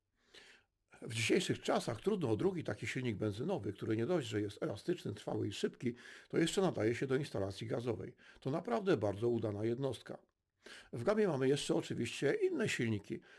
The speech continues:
na przykład wolno ssące jeden sześć i dwa zero, ale to takie przeciętniaki. Jest jeszcze ten malutki dieselek jeden pięć D C I, ale wiecie, te samochody mają już swoje lata, mają już spore pier-, przebiegi, a zatem w przypadku takiego auta raczej bym się już za ten silniczek nie brał.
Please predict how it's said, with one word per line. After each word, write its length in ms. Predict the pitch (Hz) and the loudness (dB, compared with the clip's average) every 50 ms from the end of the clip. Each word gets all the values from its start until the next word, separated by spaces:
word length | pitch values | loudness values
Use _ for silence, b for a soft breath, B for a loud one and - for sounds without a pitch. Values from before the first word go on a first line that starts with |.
| B B | B B
na 100 | - 143 | -4 0
przykład 340 | - 202 180 - - 151 143 | 2 0 2 2 0 -2 0
wolno 320 | 139 156 160 165 165 151 | 2 2 4 4 2 2
ssące 380 | - - 147 131 127 - - 143 | 2 0 0 0 2 2 2 2
jeden 240 | 143 139 143 143 | 2 2 2 0
sześć 280 | 127 - - 110 107 - | 0 0 -2 -2 -2 -2
i 40 | 135 | -4
dwa 180 | 117 127 143 | -2 -2 -2
zero, 300 | 127 131 113 101 98 - | 0 0 0 0 0 -2
ale 280 | - 143 160 147 139 - | 0 2 2 2 2 2
to 120 | 180 165 | 0 0
takie 340 | - 156 135 - 139 120 110 | -2 -2 -2 2 2 2 2
przeciętniaki. 760 | - - 123 110 - 127 117 110 - 135 120 104 - - - - b b b b b b b b b | 2 -2 -6 -2 0 -2 -2 -2 -4 -4 -4 -6 -6 -10 -18 -20 b b b b b b b b b
Jest 200 | - 196 190 - | 2 2 4 4
jeszcze 200 | 214 180 - 175 | 2 4 4 4
ten 180 | - 175 175 180 | 4 4 4 4
malutki 420 | 180 160 151 165 175 - - 156 | 4 6 4 4 4 2 -4 -4
dieselek 380 | 143 135 139 185 185 160 113 110 | -4 4 4 6 6 6 6 6
jeden 240 | 120 117 117 113 | 4 4 2 0
pięć 320 | 110 - 135 139 123 117 107 | 2 2 2 2 4 2 0
D 100 | 110 113 | 0 0
C 220 | - - 113 98 | 0 0 0 0
I, 160 | 95 95 92 | 0 0 -2
ale 220 | 92 - 185 185 175 | -2 2 2 4 6
wiecie, 300 | 180 175 165 - - 113 | 6 4 4 2 -2 -2
te 120 | - 156 | -2 -2
samochody 460 | 147 - 147 143 151 139 139 135 120 | 0 0 0 0 2 -2 0 2 2
mają 260 | 110 113 139 156 143 131 | 2 2 2 0 0 0
już 180 | 127 123 - | -2 -4 -4
swoje 260 | - - 143 131 131 | -4 0 4 4 6
lata, 340 | 127 123 123 123 135 110 104 B B B B B B | 6 4 2 0 -2 -4 -4 B B B B B B
mają 240 | 120 127 147 156 156 | 2 4 4 4 4
już 120 | 143 127 | 0 -2
spore 320 | - - - - 135 131 123 | -4 -2 0 2 4 4 2
pier-, 260 | 120 - 135 120 - | 4 2 2 2 2
przebiegi, 580 | - - - 131 120 135 131 117 110 107 98 B B B B B B B B B | -6 0 2 2 4 4 2 2 2 0 -2 B B B B B B B B B
a 120 | - 180 156 | -2 0 2
zatem 260 | 175 180 180 185 180 | 2 2 2 2 0
w 60 | - | 0
przypadku 480 | - - 170 - 190 - - - 160 147 | -2 -4 -2 0 -2 -2 -2 -4 -4 -2
takiego 440 | - 175 170 - 180 156 151 127 117 | -2 -2 2 2 2 4 4 2 2
auta 260 | 123 139 - 151 139 | 2 0 0 0 0
raczej 320 | 123 123 135 131 - 135 | 2 0 0 2 2 0
bym 180 | 117 120 123 113 | 2 0 -4 -2
się 120 | - 123 | 0 2
już 140 | 120 120 107 | 2 2 2
za 120 | 104 131 | 0 -2
ten 160 | 123 - 139 120 | -2 -2 -2 -2
silniczek 560 | - - 107 98 107 104 - - 113 110 - | -2 -4 -2 -2 -2 -4 -2 -2 -2 -2 -2
nie 200 | 117 127 127 117 | 0 2 2 2
brał. 200 | 95 101 - | 2 -2 -6